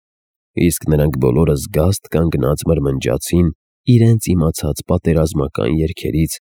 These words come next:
զանազան հատվածներ։ Հետո նրանց թվաց, որ մատուցողները հասկացել են այդ խաղը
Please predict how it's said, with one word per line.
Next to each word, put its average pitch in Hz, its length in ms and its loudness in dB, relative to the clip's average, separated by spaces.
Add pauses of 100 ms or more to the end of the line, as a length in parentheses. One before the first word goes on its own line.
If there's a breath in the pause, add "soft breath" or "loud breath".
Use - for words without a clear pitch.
(120)
զանազան 85 680 2
հատվածներ։ - 760 -8 (1200)
Հետո 110 260 2
նրանց 64 380 0
թվաց, 85 420 -2
որ 50 160 -2
մատուցողները 104 720 0
հասկացել 92 640 -2
են 50 140 -2
այդ 50 180 -6
խաղը - 380 -8